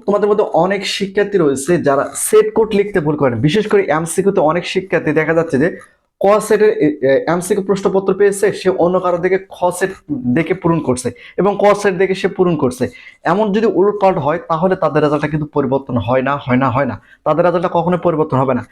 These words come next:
কারণ এমসিকিউতে আলাদাভাবে পাস করতে হবে এবং লিখিততে তোমাদের আলাদাভাবে পাস করতে হবে। আলাদাভাবে তোমরা যদি পাস না করতে পারো, তাহলে কিন্তু ওই সাবজেক্টে তোমরা পাস করতে পারবে না। বিশেষ করে কয়েকটি ভুল রয়েছে, যে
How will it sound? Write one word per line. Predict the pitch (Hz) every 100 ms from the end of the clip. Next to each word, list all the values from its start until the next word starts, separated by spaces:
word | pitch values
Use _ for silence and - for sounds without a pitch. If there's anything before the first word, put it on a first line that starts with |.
| - _ -
কারণ | 170 196 233 - _ _ 147
এমসিকিউতে | 175 170 214 214 220 170
আলাদাভাবে | 185 196 196
পাস | 190 196
করতে | 196 190
হবে | 185 208 -
এবং | 139 131 131
লিখিততে | 180 190 202 202
তোমাদের | 175 156 135
আলাদাভাবে | 135 131 127
পাস | 123 -
করতে | 123 110
হবে। | 107 - 143
আলাদাভাবে | 170 190 190 190
তোমরা | 190 180
যদি | 185
পাস | 165 - 170
না | 175
করতে | 196 185
পারো, | 127 151 -
তাহলে | - 190
কিন্তু | 190 185 -
ওই | 165 -
সাবজেক্টে | 170 151 165 185
তোমরা | 160 147
পাস | 139 -
করতে | 139 143 147
পারবে | 117 110
না। | 107 _ - - 139 127
বিশেষ | 175 240 - 226
করে | 220 220
কয়েকটি | 208 202 202 -
ভুল | 160 180
রয়েছে, | 131 143
যে | 143